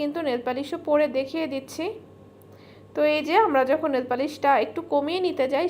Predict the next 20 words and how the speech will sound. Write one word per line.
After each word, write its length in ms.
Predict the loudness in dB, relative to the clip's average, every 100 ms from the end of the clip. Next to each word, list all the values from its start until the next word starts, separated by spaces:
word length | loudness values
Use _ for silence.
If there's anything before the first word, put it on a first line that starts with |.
| -2
সেই 180 | -2 -2 -2
সময়টাতেই 640 | 0 0 2 0 0 -2 -4
কিন্তু 260 | -4 0 0 0 -16 -18 -14 -2
এই 60 | 2 2
নেল 120 | 2
পালিশটা 360 | 0 -2 -2 0 2
মুখের 260 | 2 0 -2 0
কাছে 260 | -2 0 0 2 0
একদম 260 | 0 -2 -2 0 4
বাজেভাবে 520 | 4 2 2 4 4 0
লেগে 200 | 0 0 2
যায়, 140 | 0 -2 -16 -18 -10 2
যার 200 | 6 6 6
দ্বারা 200 | 4 6 6 6
পরবর্তীতে 580 | 6 4 0 -2 0 2 4
আমরা 140 | 2 0
যখন 160 | 0 0
নেল 120 | 0 0
পালিশের 300 | -2 -2 -4
ডিব্বাটা 360 | -6 -2 0